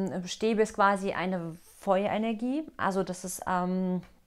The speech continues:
ähm, Entscheidung treffen. Vielleicht übt ihr euch gerade daran, tatsächlich aus souveränen Entscheidungen im Leben zu treffen, euch selber zu vertrauen,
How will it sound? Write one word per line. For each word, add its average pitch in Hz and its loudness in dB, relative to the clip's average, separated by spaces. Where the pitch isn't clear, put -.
ähm, 185 -2
Entscheidung 185 2
treffen. 175 -2
Vielleicht 190 10
übt 226 2
ihr 214 10
euch 214 4
gerade 214 4
daran, 196 4
tatsächlich 202 -6
aus 185 -6
souveränen 202 2
Entscheidungen 208 0
im 240 0
Leben 240 2
zu 254 -8
treffen, 254 -4
euch 202 4
selber 208 4
zu 208 -10
vertrauen, 196 2